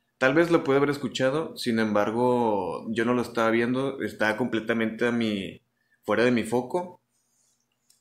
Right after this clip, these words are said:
eh, de mi percepción visual. Entonces, sí estuvo muy, muy loco eso de que yo ya adelantándome, o sea, que yo me haya adelantado a ese suceso. Y, pues, bueno, es todo lo que quería decir.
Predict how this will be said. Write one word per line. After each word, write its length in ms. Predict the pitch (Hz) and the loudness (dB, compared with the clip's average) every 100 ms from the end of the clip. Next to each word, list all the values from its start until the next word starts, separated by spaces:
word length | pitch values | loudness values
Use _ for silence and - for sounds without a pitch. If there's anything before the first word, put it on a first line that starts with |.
| - | -10
eh, 340 | 104 98 98 101 | -4 -2 -2 -2
de 80 | 104 | -2
mi 100 | 107 | -2
percepción 500 | 101 101 98 113 113 | -4 -4 -6 -2 -2
visual. 480 | 117 147 165 - - _ _ _ _ _ - | 0 0 -2 -6 -20 _ _ _ _ _ -2
Entonces, 840 | 117 117 127 131 147 147 - - - | 0 2 2 2 2 0 -4 -14 -6
sí 160 | 131 | 0
estuvo 300 | 127 127 147 | 0 2 2
muy, 680 | 147 139 139 147 127 101 - - | 4 2 2 2 0 -2 -8 -4
muy 200 | 110 123 | 0 4
loco 300 | 123 120 120 | 2 2 -2
eso 240 | 110 127 | 0 0
de 140 | 127 123 | -2 -2
que 580 | 113 101 95 87 - - | -2 0 -2 -6 -12 -12
yo 160 | 98 | -2
ya 560 | 104 117 123 117 95 - _ _ _ _ - | 2 2 2 0 -2 -10 _ _ _ _ -8
adelantándome, 920 | 101 104 107 101 104 117 123 127 - - _ _ _ | -2 2 2 2 2 2 0 -2 -6 -20 _ _ _
o 80 | - | -8
sea, 160 | 113 113 | -6 -2
que 100 | 113 | 0
yo 80 | 110 | 2
me 120 | 131 | 2
haya 120 | 139 | 4
adelantado 580 | 139 135 113 113 120 131 | 4 2 2 0 2 2
a 80 | 113 | 0
ese 220 | 107 131 | -4 -8
suceso. 640 | 123 101 127 120 - - _ _ _ _ _ _ - | -8 -4 -4 -4 -12 -18 _ _ _ _ _ _ -8
Y, 120 | 107 | -6
pues, 120 | 110 | -2
bueno, 200 | 110 110 | 0 2
es 180 | 110 - | 0 -2
todo 120 | 117 | 0
lo 120 | 117 120 | 2 0
que 100 | 110 | -2
quería 200 | 113 117 | 0 0
decir. 440 | 117 151 165 | 0 -4 -4